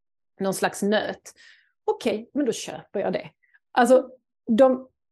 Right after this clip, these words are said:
det, det var ju verkligen inte sån on demand, utan de fick ju ibland in det som de, de fick lov att importera. Och sen fick vi äta ris typ i fyra veckor. Och det var en jätteutmaning för våra barn, men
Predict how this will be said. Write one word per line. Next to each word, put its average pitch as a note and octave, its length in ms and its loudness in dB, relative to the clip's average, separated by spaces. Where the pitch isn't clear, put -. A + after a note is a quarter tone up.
det, G#3 300 -2
det G#3 160 4
var B3+ 140 6
ju B3+ 100 6
verkligen A#3+ 420 2
inte B3+ 160 -2
sån G3+ 280 -4
on F#3+ 180 -2
demand, E3+ 640 -4
utan G3 240 -2
de F3+ 200 0
fick F#3+ 220 -6
ju A#3 140 2
ibland G#3 300 0
in E3+ 240 -4
det F3+ 180 0
som F3+ 140 -14
de, E3+ 280 -12
de F3 220 -4
fick E3+ 160 -6
lov F3+ 200 0
att F3 60 0
importera. F#3+ 720 -2
Och G#3 100 -2
sen E3+ 300 -8
fick A3 140 -6
vi A3+ 80 4
äta A#3 320 2
ris - 600 -2
typ - 180 -12
i E3+ 60 -6
fyra E3+ 260 -4
veckor. - 440 -8
Och F#3+ 80 -6
det F3 80 0
var D#3+ 120 -2
en G3+ 80 0
jätteutmaning F#3 680 -2
för A#3 120 -8
våra G3+ 200 2
barn, D#3 400 -6
men E3+ 260 -8